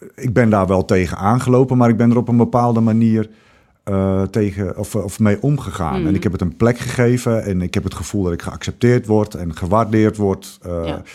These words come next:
Speaker 1: is, is het mogelijk, überhaupt mogelijk, om, eh,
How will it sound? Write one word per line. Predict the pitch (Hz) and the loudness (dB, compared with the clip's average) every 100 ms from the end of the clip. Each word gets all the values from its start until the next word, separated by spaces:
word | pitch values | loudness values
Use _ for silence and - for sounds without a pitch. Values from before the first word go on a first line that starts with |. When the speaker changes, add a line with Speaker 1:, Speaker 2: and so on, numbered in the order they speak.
| - - - - - - - _ _ _ _ _ - | -20 -20 -20 -20 -20 -20 -20 _ _ _ _ _ 0
Speaker 1:
is, | 190 - - - - - - _ | 0 0 -10 -18 -18 -18 -20 _
is | 202 190 | 2 4
het | 127 92 | 0 2
mogelijk, | 101 120 190 - 95 190 - - 143 | 4 6 6 4 2 2 -4 0 4
überhaupt | 120 85 160 185 | 4 4 2 2
mogelijk, | 90 101 95 107 196 - - _ _ _ _ _ _ _ _ _ _ | 4 4 4 2 -2 -4 -20 _ _ _ _ _ _ _ _ _ _
om, | - 120 117 113 107 - | 2 6 6 4 2 -4
eh, | - 95 92 92 90 87 87 85 85 85 82 | -4 -2 0 0 0 -2 -2 -4 -4 -6 -6